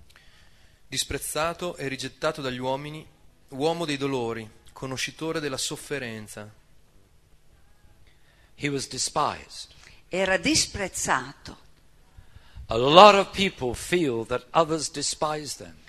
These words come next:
Speaker 3: Moltissime persone si sentono disprezzate
Speaker 2: They hate them.
Speaker 3: e odiate
Speaker 2: They
Speaker 3: perfino.
Speaker 2: don't like them.
Speaker 3: Che persone, le, le altre persone, mm, non, non, non gli piacciono.
Speaker 2: They think badly about them.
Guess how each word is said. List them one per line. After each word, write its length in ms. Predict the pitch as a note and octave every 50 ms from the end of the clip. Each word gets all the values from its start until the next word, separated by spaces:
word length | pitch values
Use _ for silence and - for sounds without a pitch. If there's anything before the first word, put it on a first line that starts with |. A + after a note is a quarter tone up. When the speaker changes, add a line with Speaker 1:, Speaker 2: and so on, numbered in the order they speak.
| - -
Speaker 3:
Moltissime 840 | F3+ G3 A#3 B3 A#3+ - - D4 E4 E4 - - C#4+ B3+ B3 A#3
persone 720 | - - A3 G3+ F#3+ - - - C#4+ B3+ F3 D3 D3 C#3+ C#3+
si 140 | - E3
sentono 460 | D#3 - F3+ E3+ E3+ - D#3+ - C#3+ C#3
disprezzate 800 | C#3 G3 A3+ - - - E3+ E3 E3 - - - - G#2+ - -
Speaker 2:
They 160 | D3 C#3 C3+
hate 300 | C3 A#2+ D#3+ E3+ D#3 -
them. 220 | - A#2 G2+ E2+ D#2 - - - - - - - - - - - - - - - - - -
Speaker 3:
e 480 | - E3+ E3+ E3 D#3+ E3 D#3+ D3+ C#3+ - - - - - - - -
odiate 840 | - D3+ F3 F#3+ G#3 A#3 - A#3 A#3+ C#4+ C4+ E3+ C3+ C3 - - -
Speaker 2:
They 100 | - - C3 D#3 D#3+
Speaker 3:
perfino. 200 | D#3+ E3+ F3 F3
Speaker 2:
don't 60 | E3
like 340 | E3 E3 F3 F3 - - -
them. 220 | - A#2+ G2+ F2 - - - - - - - - _
Speaker 3:
Che 140 | - G3 F#3+
persone, 480 | - B3 B3+ - - C#4+ C#4 B3+ A3+ G#3+
le, 140 | G3+ A3 G3+
le 160 | A3+ G#3+ A#3 B3+
altre 280 | C4+ C#4+ C4 C4 B3
persone, 600 | - B3+ B3 - - C#4+ C#4 B3+ A3 G#3 G#3 - - - - - -
mm, 580 | - A3 A3+ A3 A3 A3 A3 A3 G#3 - - G#3
non, 480 | G#3+ A3 G#3+ G#3+ G#3 G#3 G#3 G3+ G#3 A3 - - - -
non, 540 | F#3+ G3 G#3 G#3+ G#3+ G#3 G#3 G3+ F#3 G3+ G3 - -
non 240 | - G#3 G3 G3+ G#3
gli 120 | G#3+ G#3+
piacciono. 540 | - - A#3 E3+ C3+ C3+ - - - - D3
Speaker 2:
They 160 | D#3 D#3+ D#3+
think 280 | D#3+ - F3 F3 E3 -
badly 400 | - E3 F3 F3 E3+ D3 C#3+ C3
about 360 | B2 A2+ - G#2 G2 F#2 - -
them. 160 | - -